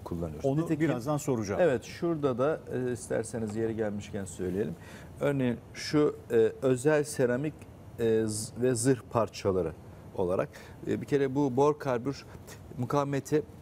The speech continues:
Speaker 1: e, ve sertliği en yüksek malzemelerden birisi bilinen. Elmastan sonraki en sert malzeme. Nerede kullanılıyor? Ağırlıklı savunma sanayinde ve zırhlama işlemlerinde kullanılıyor.
Speaker 2: Çok hayati bir ürün
Speaker 1: Çok
Speaker 2: bu.
Speaker 1: hayati bir ürün.
Speaker 2: Stratejik bir ürün.
Speaker 1: Aksi takdirde çok daha ağıra,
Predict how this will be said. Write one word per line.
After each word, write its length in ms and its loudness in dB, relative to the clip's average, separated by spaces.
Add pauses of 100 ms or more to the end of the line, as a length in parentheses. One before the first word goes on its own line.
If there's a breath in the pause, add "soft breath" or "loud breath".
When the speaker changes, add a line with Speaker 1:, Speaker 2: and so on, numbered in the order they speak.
Speaker 1:
e, 60 0 (580)
ve 100 2
sertliği 500 -2
en 100 0
yüksek 380 -4
malzemelerden 760 0
birisi 300 -4 (160)
bilinen. 360 0 (340 loud breath)
Elmastan 580 2
sonraki 600 -2
en 180 0
sert 380 -2
malzeme. 380 0 (460)
Nerede 320 2
kullanılıyor? 680 0 (440 loud breath)
Ağırlıklı 360 2
savunma 300 -2
sanayinde 580 0
ve 100 0
zırhlama 540 0 (380 loud breath)
işlemlerinde 680 -4
kullanılıyor. 480 -6
Speaker 2:
Çok 220 -2
hayati 460 0
bir 120 -4
ürün 160 -6
Speaker 1:
Çok 220 -2
Speaker 2:
bu. 60 0
Speaker 1:
hayati 340 0
bir 40 -2
ürün. 100 2
Speaker 2:
Stratejik 240 -6
bir 60 -6
ürün. 180 -6
Speaker 1:
Aksi 240 -2
takdirde 460 0
çok 300 -6
daha 180 2
ağıra, 380 0